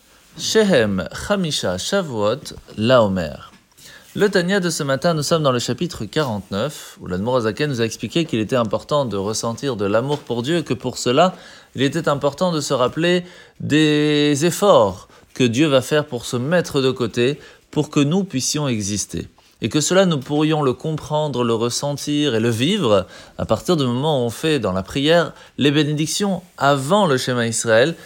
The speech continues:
ce qui permettra de nous préparer au Shema.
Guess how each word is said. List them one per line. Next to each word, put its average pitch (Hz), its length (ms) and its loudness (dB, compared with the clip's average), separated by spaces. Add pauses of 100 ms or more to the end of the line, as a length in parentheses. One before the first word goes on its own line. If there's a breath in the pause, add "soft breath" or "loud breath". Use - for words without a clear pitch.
ce - 140 -12
qui 170 100 -2
permettra 139 540 2
de 135 100 -4
nous 120 140 -4
préparer 127 640 2
au 113 80 2
Shema. 98 340 -2